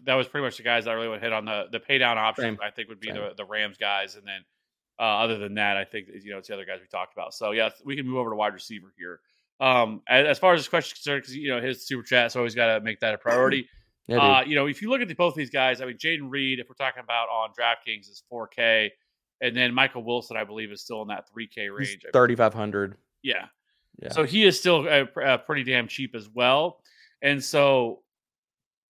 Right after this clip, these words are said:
Speaker 1: I really do like Michael Wilson a lot this week.
Speaker 2: Same.
Speaker 1: He has, uh,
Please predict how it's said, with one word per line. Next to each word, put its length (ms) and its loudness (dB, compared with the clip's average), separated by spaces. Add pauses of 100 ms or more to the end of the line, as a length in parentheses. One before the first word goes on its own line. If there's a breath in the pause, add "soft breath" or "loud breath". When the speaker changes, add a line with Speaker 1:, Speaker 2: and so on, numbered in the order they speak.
(540)
Speaker 1:
I 140 8
really 340 6
do 220 0
like 420 2 (240)
Michael 320 -2
Wilson 360 -6
a 60 -10
lot 360 -4
this 240 -18
week. 220 -16 (220)
Speaker 2:
Same. 320 4
Speaker 1:
He 40 6
has, 220 2 (280)
uh, 400 4